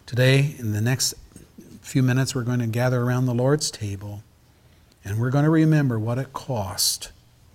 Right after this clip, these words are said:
God to redeem His people. It wasn't all those animal sacrifices of the old covenant.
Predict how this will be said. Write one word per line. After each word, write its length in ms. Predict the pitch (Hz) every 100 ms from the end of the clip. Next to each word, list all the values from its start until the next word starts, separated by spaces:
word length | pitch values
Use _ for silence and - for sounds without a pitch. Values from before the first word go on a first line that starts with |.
| -
God 580 | 104 110 107 85 80 80 - _ - - _ _ _ _ _ _ _ _ -
to 140 | -
redeem 320 | 113 113 113 107
His 160 | 107
people. 540 | - 117 104 98 98 - _ _ _ _ _ _ _ _ _ _ _ _ _ _ - _ _ - -
It 60 |
wasn't 340 | 120 139 135 131
all 140 | 131
those 240 | 131 123
animal 320 | 123 123 123 127
sacrifices 960 | - 117 101 95 - - - 110 -
of 140 | 110
the 100 | 107
old 240 | 110 110 113
covenant. 480 | - 104 95 -